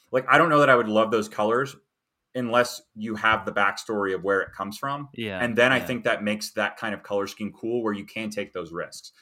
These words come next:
Speaker 1: Because if you look at those colors, like, those colors got used by Nike all of the time. But Nike just was like, "Here's a template, let's throw it on there."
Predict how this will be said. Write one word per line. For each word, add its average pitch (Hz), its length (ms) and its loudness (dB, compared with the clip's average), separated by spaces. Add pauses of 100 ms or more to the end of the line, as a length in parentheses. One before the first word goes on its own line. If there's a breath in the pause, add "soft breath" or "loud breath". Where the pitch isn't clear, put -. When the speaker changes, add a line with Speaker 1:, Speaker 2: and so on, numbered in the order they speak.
(240 soft breath)
Speaker 1:
Because 135 260 -2
if 139 100 0
you 170 120 -4
look 151 160 2
at 165 80 -2
those 113 180 2
colors, 131 460 -4
like, 110 160 -6
those 190 180 2
colors 139 360 2
got 104 240 0
used 110 340 -6
by 90 420 0 (400)
Nike 101 600 -2 (220)
all 110 240 2
of 95 120 -4
the - 80 -16
time. - 420 -8 (260)
But 123 220 0
Nike 135 320 0
just 131 260 -2
was 113 160 -6
like, 110 280 0
"Here's 120 220 -2
a 117 60 -10
template, 113 440 -6
let's 98 200 -6
throw 104 300 0
it 87 80 -2
on 87 220 -6
there." - 220 -20